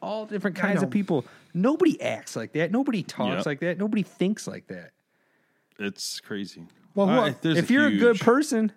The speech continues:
Speaker 1: it don't matter what
Speaker 2: Who
Speaker 1: you,
Speaker 2: was
Speaker 1: who
Speaker 2: it?
Speaker 1: you worship, what you look like,
Speaker 2: Which
Speaker 1: you're
Speaker 2: country
Speaker 1: gay or
Speaker 2: was it?
Speaker 1: straight, and I don't give a shit about
Speaker 2: Was it
Speaker 1: none of
Speaker 2: Japan
Speaker 1: it.
Speaker 2: or Russia that said if you leave them alone long enough, they'll destroy themselves?
Speaker 1: Yeah.
Speaker 2: And it, it,
Speaker 1: That's
Speaker 2: it's
Speaker 1: what's
Speaker 2: heading
Speaker 1: happening.
Speaker 2: that way.
Speaker 3: Yeah, it's just scary that
Speaker 1: No.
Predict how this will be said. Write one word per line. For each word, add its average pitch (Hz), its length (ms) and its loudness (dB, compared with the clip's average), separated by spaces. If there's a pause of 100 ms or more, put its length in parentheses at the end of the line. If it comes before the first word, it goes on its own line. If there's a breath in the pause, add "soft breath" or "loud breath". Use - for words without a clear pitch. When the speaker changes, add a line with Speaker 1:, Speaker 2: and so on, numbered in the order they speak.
Speaker 1:
it 277 100 0
don't 359 200 0
matter 381 260 0
what 147 200 0
Speaker 2:
Who 262 80 2
Speaker 1:
you, 262 60 4
Speaker 2:
was 226 200 4
Speaker 1:
who 196 100 6
Speaker 2:
it? 190 60 4
Speaker 1:
you 165 100 4
worship, 156 540 0
what 170 240 -4
you 127 100 -8 (100)
look 160 220 0
like, 160 300 0
Speaker 2:
Which 226 140 0
Speaker 1:
you're 143 100 0
Speaker 2:
country 247 200 2
Speaker 1:
gay 208 120 4
or 160 60 4
Speaker 2:
was 165 100 2
it? 151 60 0
Speaker 1:
straight, 156 180 2
and 165 100 -2
I 180 60 -2
don't 254 140 -2
give 156 180 -2
a 101 40 -10
shit 113 300 -10
about 110 140 -12
Speaker 2:
Was 180 100 0
it 180 80 2
Speaker 1:
none 202 200 0
of 185 60 4
Speaker 2:
Japan 226 200 2
Speaker 1:
it. - 20 2
Speaker 2:
or 226 60 2
Russia 185 480 -2
that 143 320 -6
said 160 240 -4
if 156 200 -6
you 147 100 -6
leave 175 220 -4
them 190 100 -2
alone 180 320 -2
long 165 260 -4
enough, 139 300 -8
they'll 139 180 -6
destroy 143 520 -8
themselves? 135 720 -12 (140)
Speaker 1:
Yeah. 226 320 -2 (300)
Speaker 2:
And 147 180 -6
it, 147 240 -10 (160)
it, 156 240 -10
Speaker 1:
That's 139 180 -4
Speaker 2:
it's - 40 -12
Speaker 1:
what's 202 160 -2
Speaker 2:
heading 208 140 2 (180)
Speaker 1:
happening. 175 80 0
Speaker 2:
that 180 180 -8
way. 165 280 -8 (460 soft breath)
Speaker 3:
Yeah, 92 320 -2
it's 143 160 -2
just 180 180 0
scary 123 300 0
that 95 260 -2
Speaker 1:
No. 92 320 -10